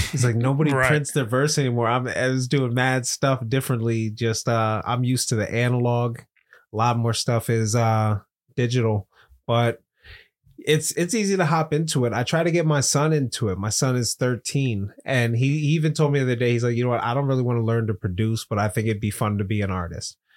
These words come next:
Speaker 1: So I'm like, "All right, maybe I'll just have him at least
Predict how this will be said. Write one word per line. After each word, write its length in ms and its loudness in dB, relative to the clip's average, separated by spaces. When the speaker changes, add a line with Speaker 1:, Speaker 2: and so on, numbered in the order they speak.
Speaker 1:
So 180 -2
I'm 80 2
like, 240 0
"All 140 -2
right, 180 -4
maybe 280 -2
I'll 160 2
just 220 -4
have 260 0
him 380 -2
at 100 -4
least 380 0